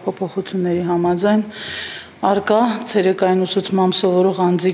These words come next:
կերակրողին կորցնելու դեպքում սոցիալական, աշխատանքային, ը, և զինվորական կենսաթոշակ ստանալու ժամկետը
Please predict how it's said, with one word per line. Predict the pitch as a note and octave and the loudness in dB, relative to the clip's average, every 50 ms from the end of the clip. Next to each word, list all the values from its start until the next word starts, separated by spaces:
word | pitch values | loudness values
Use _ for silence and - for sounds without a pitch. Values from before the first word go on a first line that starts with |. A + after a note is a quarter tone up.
| F3+ | 2
կերակրողին | - F3 F3 F3+ F3 F3 G3 F3+ F3 E3+ F3+ F3+ F3 - | 2 2 2 2 2 0 0 0 0 0 0 0 2 2
կորցնելու | F3+ F3 E3+ - - F3+ F3 F3 F3+ F3 E3+ | 0 0 0 -2 0 0 2 2 0 2 2
դեպքում | F3+ F3 F3 - - G3+ G#3 A3 A#3 A3+ A3+ - - - - - - - - - - | 0 0 0 -4 -2 2 4 4 4 2 0 -8 -12 -14 -14 -14 -14 -14 -16 -12 -2
սոցիալական, | - G#3 G3 F#3+ - G3 G3 F#3 F#3 F3+ F3+ G#3+ G#3+ G#3 G3 F#3 | 0 0 0 2 2 2 2 4 2 2 2 0 2 2 2 2
աշխատանքային, | F3+ - - F#3 E3+ - F3+ F3+ F3+ F3 - G3 F#3 F#3 G3 G#3 G#3+ A3 F#3+ | 0 2 0 0 2 2 2 2 0 0 -2 -2 0 2 4 4 4 4 2
ը, | - - - F#3 G#3 F3 F3 E3+ | 0 -6 -4 -2 0 2 2 2
և | F3 F#3 F3+ F3 F3 F3 - - G#3 G3 F#3 F3 F3 | 2 2 2 2 0 -2 -6 -2 0 0 0 2 2
զինվորական | F#3 F#3 F3+ F#3 F3+ F3+ F3+ F3+ F3+ F3+ F3+ F3+ F3 | 0 2 2 4 4 2 2 2 0 0 0 0 0
կենսաթոշակ | F3+ F3+ E3 - - F#3 F3+ G3 F#3 F3+ - F#3+ F3+ F3 - | 0 0 0 0 0 0 0 0 -2 -2 0 -2 -2 -2 -4
ստանալու | - - F3 F3 F3 F3 F3 F3+ F#3 E3 | -2 -2 0 2 2 2 2 0 -2 -2
ժամկետը | F3+ F3+ E3+ E3+ E3+ - F#3+ F#3 F#3 - A3 | 0 0 0 0 0 0 0 0 0 0 -2